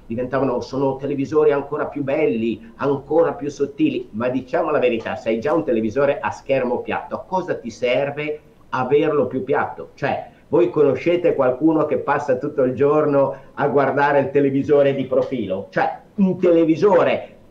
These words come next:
anche il più sottile che c'è, dopo che l'hai guardato cinque minuti di fila per così, ti rompi le balle e passi davanti. La cosa incredibile è che però la tecnologia è ancora andata avanti e sono usciti i televisori che con gli occhialini ti permettevano di vedere le immagini in tre D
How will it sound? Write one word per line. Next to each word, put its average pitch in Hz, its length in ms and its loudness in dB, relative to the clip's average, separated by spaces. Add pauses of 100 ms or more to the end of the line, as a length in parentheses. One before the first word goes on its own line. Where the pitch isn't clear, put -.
anche 185 440 2
il 147 60 2
più 139 140 -4
sottile 143 380 2
che 123 140 -2
c'è, 143 240 2
dopo 143 260 0
che 131 100 0
l'hai 127 160 4
guardato 127 520 0
cinque 156 280 0
minuti 143 300 0
di 131 100 -6
fila - 220 0
per - 260 -2
così, 139 380 -4
ti 180 140 0
rompi 135 320 0
le 175 100 0
balle 139 540 0 (300)
e 156 120 -2
passi - 340 -8
davanti. 127 480 -4 (380)
La - 140 0
cosa 254 240 4
incredibile 139 840 0
è 135 120 -6
che - 140 0
però 214 240 -2
la 220 160 4
tecnologia 147 540 0
è 170 80 0
ancora 170 340 -2
andata 156 320 -2
avanti 185 580 -2 (200)
e 165 420 2
sono 151 400 0
usciti 160 440 -6
i 127 60 -4
televisori 123 580 2
che - 180 -4
con 185 160 0
gli 156 120 4
occhialini 185 520 0
ti - 100 -10
permettevano 131 920 -4
di 135 100 -10
vedere 113 400 -4
le 123 80 -2
immagini 113 640 -4
in 117 100 -6
tre 123 220 0
D 117 180 -6